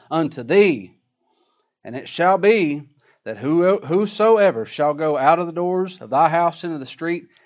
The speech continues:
his blood shall be upon his head. If there's one person in this earth that didn't get into Noah's Ark, it's their fault. If you don't go to Christ's door, it's plumb your fault. Plumb your fault.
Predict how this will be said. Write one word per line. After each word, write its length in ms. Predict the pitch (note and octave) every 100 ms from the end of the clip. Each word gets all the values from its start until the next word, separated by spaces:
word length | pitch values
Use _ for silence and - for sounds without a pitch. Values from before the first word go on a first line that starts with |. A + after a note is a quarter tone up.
| _
his 320 | - F3 G3
blood 500 | B2+ D3+ F3+ C#3+ C3+
shall 200 | B2+ C3
be 120 | A#2+ C3
upon 420 | - A#2+ A2+ G#2 _ _ -
his 240 | C3+ C#3
head. 380 | C3 B2 G2 F#2+ _ _ _ _ _
If 120 | A#2+
there's 220 | D3+ F3+ C3+
one 260 | E3 G#3
person 500 | G3+ F3 - B2+ C#3
in 100 | C3
this 160 | C#3 D3+
earth 200 | D#3 C3+
that 80 | A#2+
didn't 200 | C3+ C3
get 120 | C#3+
into 180 | C3+ A#2
Noah's 340 | A#2+ C3 C3
Ark, 220 | B2+ A2+ B2
it's 180 | A#2 -
their 460 | G#2+ B2 A#2+ A#2+ A#2 _ _
fault. 360 | A#2 G#2+ - _ _ _ _ _ _ _ _ _ _ _ _ _ _ _ _ _ _ _ _ _ _ _ _ _ _ _ _ _
If 120 | -
you 120 | C3+
don't 120 | D#3+
go 160 | C#3 D#3+
to 80 | C3
Christ's 380 | - D#3+ D#3+ D#3+
door, 320 | D#3 C#3 B2+
it's 160 | A2+ _ _ _ _
plumb 260 | - E3 E3
your 180 | D3+ C#3+
fault. 360 | C#3 A2 - _ _ _ _ _ _ _ _ _ _
Plumb 180 | B2+ B2+
your 140 | B2+ B2+
fault. 280 | G2 F#2